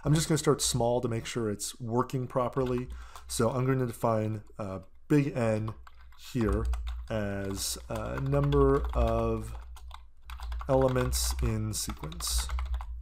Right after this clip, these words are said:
A-, and once we know that our, uh, routine is working, I can increase that and make sure that it agrees with what,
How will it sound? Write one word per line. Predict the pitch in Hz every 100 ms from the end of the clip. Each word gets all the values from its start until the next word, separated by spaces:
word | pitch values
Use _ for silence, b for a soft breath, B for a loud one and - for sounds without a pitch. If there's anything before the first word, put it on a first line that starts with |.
| - - - B B B B B B -
A-, | 165 -
and | 139 131
once | 151 160
we | 160
know | 139 131
that | 127 127 -
our, | 120 113 110 110 110 107 - - - -
uh, | 113 101 120 135
routine | 131 127 - 160 139
is | 110
working, | 110 127 - 131
I | 127 113
can | 113
increase | 107 - 147 -
that | 131 123 - - 123
and | 113 107 113
make | 117
sure | - 110
that | 117
it | 117
agrees | 107 110 110 107 -
with | 104 -
what, | 104 101 104